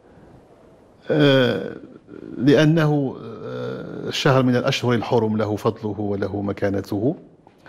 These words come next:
وعلى، آه، ضوء هذه المكانة،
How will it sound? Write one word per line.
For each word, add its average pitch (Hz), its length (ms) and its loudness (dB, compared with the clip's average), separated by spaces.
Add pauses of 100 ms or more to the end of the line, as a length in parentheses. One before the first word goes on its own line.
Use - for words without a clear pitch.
(640)
وعلى، 117 840 2 (360)
آه، 60 540 -10
ضوء 135 300 4
هذه 110 380 2
المكانة، 107 600 -2